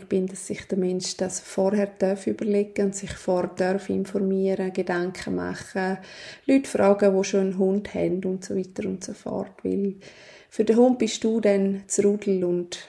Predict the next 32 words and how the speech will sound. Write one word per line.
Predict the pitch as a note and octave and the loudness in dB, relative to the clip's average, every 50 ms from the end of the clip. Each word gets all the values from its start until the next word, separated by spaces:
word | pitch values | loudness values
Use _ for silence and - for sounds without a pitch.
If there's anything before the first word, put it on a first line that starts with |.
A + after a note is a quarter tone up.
| - - _ _ - - | -20 -20 _ _ -12 -4
für | - G3 | -2 -2
den | F#3+ G3 G3 F#3+ F#3+ | -2 0 -2 0 4
Hund | G3+ G#3 G#3 G#3 G#3 G3+ G3 G3+ - - - | 4 6 6 6 6 4 2 0 -6 -8 -6
bist | - G3 G3 - - | -4 -4 -4 0 0
du | G3+ G3 G3 G3+ G3 | 2 4 4 2 4
hoffentlich | F3+ G3+ G3 G3+ G3+ - G#3+ G3+ G3+ - - F#3 F#3 - - - | 6 8 6 6 6 2 -2 -4 -2 -4 -4 -6 -6 -8 -8 -8
dann | F#3+ F#3+ F#3 F3 F3 | -6 -4 -4 -4 -4
der | - - F3+ F3+ | -4 -4 -4 -4
Lebensinhalt. | F3+ F#3 - G3 F#3+ - - G3+ F#3+ F#3 F#3+ E3+ F#3+ F#3+ F#3 F3+ - - - | -4 -4 -4 -6 -6 -4 -2 -2 -2 -2 -2 -4 -6 -6 -6 -6 -6 -6 -6
Aber | - - | -6 -4
der | F#3+ G3 F#3+ F3+ | -4 -4 0 2
Hund | G3 G3 G3 G3 G3 G3 | 2 4 4 2 2 0
ist | F#3 F#3 - | -2 -4 -6
für | - - G3 | -6 -4 -4
dich | G3 G3 G3+ F#3+ F#3+ F#3+ F#3+ | -4 -2 -2 -2 0 0 0
ja | F#3+ F#3 | 0 0
so | F#3 F#3 - - - G3 G3 G3 G3 G3 | -2 -4 -4 0 2 4 6 6 6 4
oder | - F#3 F#3 - G3+ F3+ | 4 0 0 0 -2 -2
so | F#3 - - F#3+ F#3 F#3 F#3 F#3 F#3 | -2 -2 -2 -2 0 0 0 -2 -2
einfach | - - - F#3+ - - F#3+ - - - - - - | -4 -6 -8 -8 -8 -8 -10 -10 -12 -16 -14 -8 -4
leider | F#3+ G3 G3 G3 G3 G3 G3+ F#3+ | -4 -2 0 0 0 0 0 0
nur | F#3 F3+ F#3 F#3+ F#3+ F#3+ G3 | 0 0 2 2 2 2 2
ein | F#3+ F3 E3+ E3+ | 0 -4 -6 -6
Teil | - F#3 E3+ F#3+ F#3+ G3 G3+ G3+ G3 F#3+ G3 G3 - - | -4 -2 -2 0 2 4 4 4 4 2 0 -2 -6 -10
von | - - G#3 - | -14 -12 -8 -6
deinem | G3 F#3+ F#3 | -6 -4 -2
Leben. | F3+ F3 F3 F3+ - - A3 A3 A3 - - - - - - - - - - - - - - - - - | -2 -2 -2 -4 -4 -6 -6 -6 -6 -8 -14 -20 -20 -20 -20 -20 -20 -20 -20 -20 -20 -20 -20 -18 -8 -4
Und | G3 F#3 F#3 F#3 F#3 F#3 - - | -4 -2 -2 -2 -4 -8 -10 -8
ja, | - F3+ F3 E3+ E3+ E3+ E3+ F3+ G3 - - | -6 -4 -2 -2 -2 -2 -4 -4 -6 -6 -6
ich | G3 F#3+ | -6 -4
glaub, | - F3+ F3+ F3+ F3+ F3+ - - | -4 -4 -4 -4 -6 -8 -8 -4
jedes | F#3 F#3+ F#3 F3+ F#3 F#3+ F#3+ - - - - | -2 0 0 0 0 -2 -4 -4 -4 -6 -6